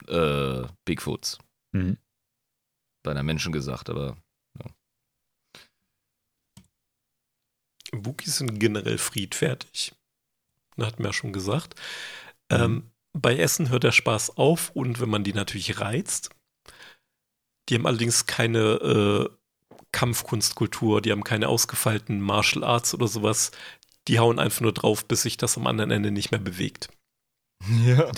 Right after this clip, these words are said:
Speaker 2: <laughs> Das glaub ich auch sofort, ey. Es dauert meist auch nicht lang.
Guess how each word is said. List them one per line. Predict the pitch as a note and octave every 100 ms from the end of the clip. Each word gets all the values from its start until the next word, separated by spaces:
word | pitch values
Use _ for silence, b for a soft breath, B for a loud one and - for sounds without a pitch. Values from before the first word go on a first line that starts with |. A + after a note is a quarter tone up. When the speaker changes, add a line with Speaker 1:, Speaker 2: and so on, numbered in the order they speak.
| -
Speaker 2:
<laughs> | C3+ -
Das | F3 - -
glaub | F3+ G#2 -
ich | -
auch | - -
sofort, | - A#2+ - B2+ - - -
ey. | A#2+ B B B B B B
Es | -
dauert | C3 B2 B2
meist | A2+ C3 -
auch | A2
nicht | A#2 -
lang. | G#2+ G#2